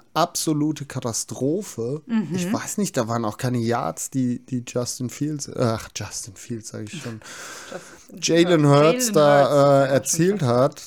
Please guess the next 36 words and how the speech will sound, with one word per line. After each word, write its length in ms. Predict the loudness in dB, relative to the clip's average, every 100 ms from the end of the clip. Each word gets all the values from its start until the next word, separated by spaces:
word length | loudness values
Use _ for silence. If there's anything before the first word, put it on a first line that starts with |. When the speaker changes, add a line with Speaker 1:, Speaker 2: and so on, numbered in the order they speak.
| -8
Speaker 1:
Das 260 | -4 -2 2
war 120 | 2
überhaupt 640 | 4 0 2 4 4 2
keine 300 | -2 -2 -2
Offense. 420 | -4 -4 -4 -4 -4
Ich 100 | 0
sah 160 | 2
mich 200 | 2 0
total 420 | -2 -2 4 4
bestätigt, 680 | 4 0 2 2 2 -2 -4
dass 140 | -6 -6
Philadelphia 600 | -2 0 2 0 0 -4
ein 180 | -6 -10 -4
absolutes 640 | -4 -2 -2 0 6 4
Schrottteam 680 | 4 -10 -12 -8 -4 -4 -4 -4
Speaker 2:
Mhm. 60 |
Speaker 1:
ist. 240 | -6 -8 -12 -18 -20 -12
Und 140 | -4 -4
dann 180 | -4 -8
haben 120 | -6
die 60 |
das 140 | -4 -4
Spiel 240 | -4 -4
in 80 | -2
der 140 | -2 -2
zweiten 320 | -4 -4 -4
Hälfte 300 | -8 -8 -10
gedreht. 420 | -10 -8 -10 -10 _ _ _ _ _ _ _ _ _ _ _ _ _ _ _ _ -20 -20 _
Ich 140 | -12
kann's 380 | -6 0 0 0
dir 120 | -2
nicht 180 | -2 -2
sagen, 160 | -4 -2
Speaker 2:
Verrückt, 180 | 0 2
Speaker 1:
wie 60 |
ihnen 80 | 2